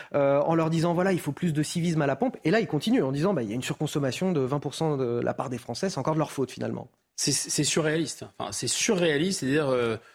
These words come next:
Speaker 2: pourquoi vous avez stocké, bande de gueux ? Enfin, c'est ça que ça, ça, on, entre les lignes, on comprend ça. C'est, la situation est vraiment inflammable. Elle est totalement inflammable. Donc, ce genre de commentaire, est, à mon avis, ça peut,
Speaker 1: C'est,
Speaker 2: ça peut
Speaker 1: c'est
Speaker 2: être
Speaker 1: réaliste,
Speaker 2: difficile, hein.
Speaker 1: là, d'imaginer un retour à la normale dans la semaine qui vient. Euh, c'est ce que dit le gouvernement. Il l'a répété encore hier soir.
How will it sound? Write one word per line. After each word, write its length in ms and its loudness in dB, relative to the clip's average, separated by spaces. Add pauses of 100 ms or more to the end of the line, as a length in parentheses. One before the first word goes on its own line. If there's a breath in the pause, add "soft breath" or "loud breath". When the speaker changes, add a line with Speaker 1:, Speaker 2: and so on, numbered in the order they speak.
(180 soft breath)
Speaker 2:
pourquoi 260 0
vous 100 -4
avez 140 0
stocké, 320 0
bande 180 0
de 80 0
gueux ? 240 -2 (220)
Enfin, 180 -6
c'est 140 -8
ça 160 -2
que 60 -12
ça, 260 -4
ça, 280 -6
on, 380 -4
entre 220 -2
les 80 2
lignes, 180 2
on 60 -2
comprend 280 -6
ça. 220 0
C'est, 320 -2 (800 loud breath)
la 100 4
situation 640 0
est 40 4
vraiment 460 0
inflammable. 720 -2
Elle 140 2
est 120 -4
totalement 480 0
inflammable. 540 0
Donc, 160 -4
ce 160 -6
genre 300 -2
de 80 -6
commentaire, 500 -2
est, 180 -2
à 80 -2
mon 140 2
avis, 160 0
ça 140 -2
peut, 100 -6
Speaker 1:
C'est, 160 2
Speaker 2:
ça 60 2
peut 60 -2
Speaker 1:
c'est 160 2
Speaker 2:
être 40 -2
Speaker 1:
réaliste, 300 4
Speaker 2:
difficile, 220 0
hein. 40 4
Speaker 1:
là, 120 4
d'imaginer 500 2
un 80 2
retour 400 0
à 20 2
la 100 2
normale 320 2
dans 120 2
la 80 0
semaine 260 -2
qui 140 -4
vient. 400 -2
Euh, 100 -4
c'est 140 -10
ce 80 -8
que 260 -2
dit 140 -2
le 80 -2
gouvernement. 680 0
Il 220 -4
l'a 100 -2
répété 260 -4
encore 220 0
hier 140 -4
soir. 260 -12